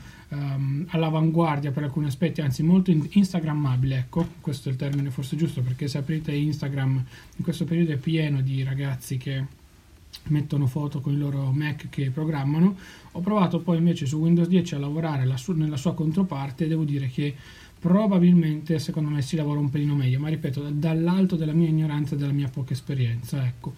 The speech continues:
Ha de-, detto questo, le sostanziali differenze ad oggi per me tra i due sistemi operativi, eh, sono più, più che altro legate ad una questione di semplicità d'uso e di velocità.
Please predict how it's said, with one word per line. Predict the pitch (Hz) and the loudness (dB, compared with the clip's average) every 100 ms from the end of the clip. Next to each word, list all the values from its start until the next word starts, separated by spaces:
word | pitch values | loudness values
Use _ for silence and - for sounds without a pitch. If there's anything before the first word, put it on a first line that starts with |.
| - - - - - | -16 -20 -20 -20 -10
Ha | 165 | 2
de-, | 190 196 | 2 2
detto | 180 202 - 247 | 2 2 0 -2
questo, | 202 180 - 180 | 2 2 4 2
le | 170 | 2
sostanziali | 170 180 185 175 214 | 2 0 4 2 2
differenze | 196 175 170 170 160 139 156 | 2 0 0 2 2 0 -2
ad | 160 | 0
oggi | 180 135 131 | 2 0 -2
per | 131 160 160 | -2 -2 4
me | 180 180 123 - | 6 6 2 -4
tra | 147 | 0
i | |
due | 180 | 0
sistemi | 160 - 175 | 0 2 2
operativi, | 180 226 202 151 147 147 147 - - - | 4 2 -4 -2 0 0 -4 -18 -20 -12
eh, | 143 | -8
sono | - 202 175 | 2 4 6
più, | 180 175 | 4 0
più | - 190 | 0 0
che | 196 | 2
altro | 156 135 165 | -2 -2 2
legate | 180 165 139 156 | 2 2 -2 0
ad | |
una | 160 165 | 2 2
questione | 170 175 165 143 | 0 0 0 0
di | 131 | 0
semplicità | 196 190 185 175 - 180 | 4 4 4 -2 2 2
d'uso | 180 165 147 160 | 4 2 0 0
e | |
di | 143 | 0
velocità. | 143 135 131 - 127 113 | 0 0 -2 -2 -4 -6